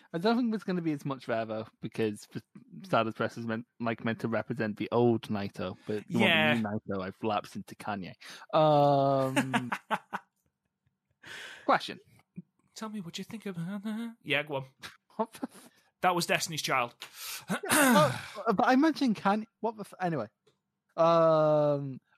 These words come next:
Speaker 1: as we, and so I put out a poll today on
Speaker 2: Mm-hmm.
Speaker 1: Twitter, at Quiz Plus Puro, um,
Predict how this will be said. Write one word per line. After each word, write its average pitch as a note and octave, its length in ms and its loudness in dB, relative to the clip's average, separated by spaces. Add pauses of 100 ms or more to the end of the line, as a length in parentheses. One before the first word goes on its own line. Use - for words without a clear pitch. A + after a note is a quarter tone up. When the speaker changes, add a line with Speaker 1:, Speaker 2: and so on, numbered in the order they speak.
Speaker 1:
as F3+ 160 2
we, G3 140 0 (380)
and F3 180 2
so E3+ 180 2
I A#3 60 4
put D#4 160 0
out A3+ 160 2
a E3+ 40 -4 (480)
poll G3 240 0
today F2+ 300 -8 (120)
on A2 220 -2
Speaker 2:
Mm-hmm. C#3 160 -2
Speaker 1:
Twitter, F3 260 -8 (320)
at G#2 160 -8
Quiz A2+ 160 -10
Plus A2 140 -12
Puro, F2+ 280 -12 (400)
um, C3+ 840 0